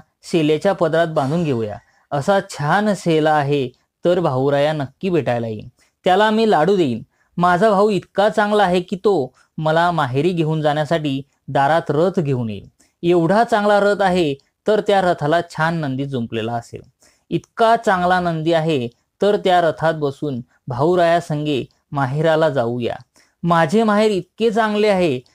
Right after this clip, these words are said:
तर आपण मैत्रिणीबरोबर दंगामस्ती करून आनंद लुटूया." मुलांनो, हा या कवितेचा भावार्थ आहे. कवितेतील शब्दार्थ, चिकन माती, चिकटपणा असलेली माती.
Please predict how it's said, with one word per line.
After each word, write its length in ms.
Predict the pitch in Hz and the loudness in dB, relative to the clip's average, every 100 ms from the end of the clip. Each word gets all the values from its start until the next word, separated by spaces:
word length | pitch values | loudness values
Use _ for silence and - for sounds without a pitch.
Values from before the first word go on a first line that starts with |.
| _ _ | _ _
तर 280 | 196 185 131 - _ - | 0 2 0 -6 _ -2
आपण 380 | 127 - 165 | -2 0 -2
मैत्रिणीबरोबर 880 | 165 143 135 147 175 185 170 151 151 | -2 -4 -4 -2 -2 0 0 0 -2
दंगामस्ती 720 | 135 139 143 156 160 143 - 147 | -2 -4 -2 -2 -2 -6 -8 -4
करून 340 | 175 175 147 139 _ _ | -2 -2 -2 -8 _ _
आनंद 420 | - 139 180 175 | -6 -2 0 0
लुटूया." 420 | 156 120 120 98 87 _ _ - | -2 -2 -4 -6 -8 _ _ -6
मुलांनो, 560 | 160 185 208 185 170 165 _ - | 0 2 2 0 -4 -6 _ -10
हा 220 | - 185 | -2 0
या 140 | 185 | 0
कवितेचा 560 | 180 165 151 151 147 170 | 0 -2 -2 -2 0 -2
भावार्थ 500 | 147 127 131 131 131 | -2 -2 0 -2 -2
आहे. 200 | 107 101 107 _ _ _ | -4 -6 -16 _ _ _
कवितेतील 500 | 180 180 190 190 220 208 | 0 0 0 0 0 -2
शब्दार्थ, 540 | 170 139 170 160 - 110 - _ _ | -4 -2 0 0 -2 -8 -10 _ _
चिकन 340 | - 185 233 220 | -4 0 2 2
माती, 340 | 185 131 117 - _ _ | 0 -2 -6 -8 _ _
चिकटपणा 580 | - 180 240 208 208 196 | -4 0 0 0 -2 0
असलेली 360 | 190 160 147 143 | 0 0 -4 -2
माती. 360 | 131 110 - | -4 -6 -12